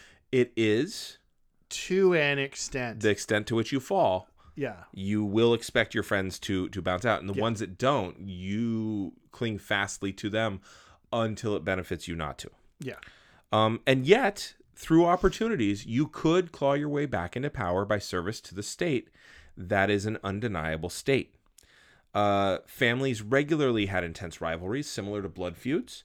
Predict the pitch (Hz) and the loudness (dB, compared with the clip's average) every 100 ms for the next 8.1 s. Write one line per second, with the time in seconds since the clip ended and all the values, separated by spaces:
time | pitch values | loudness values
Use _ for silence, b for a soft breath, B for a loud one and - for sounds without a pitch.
0 | b b - 98 98 98 95 92 98 101 | b b -4 2 2 4 2 0 -2 -2
1 | 104 110 107 - 113 117 113 - 110 90 | -2 0 0 0 -2 0 -2 0 0 0
2 | 98 95 98 98 - 92 82 82 76 - | 0 0 0 -6 -6 -10 -8 -6 -6 -8
3 | 76 71 57 - 104 90 - - _ b | -12 -12 -14 0 4 4 2 -8 _ b
4 | b b b b b - 95 85 - 104 | b b b b b -6 -4 -4 -6 -6
5 | - 123 156 151 143 120 113 110 107 95 | 0 2 2 0 -2 0 -2 -2 -6 -8
6 | - 170 165 82 78 - 76 67 - 82 | -4 -2 -2 -4 -6 -8 -8 -10 -12 -16
7 | 73 73 - 78 92 87 87 85 82 - | -16 -18 -18 -16 -12 -10 -8 -8 -10 -12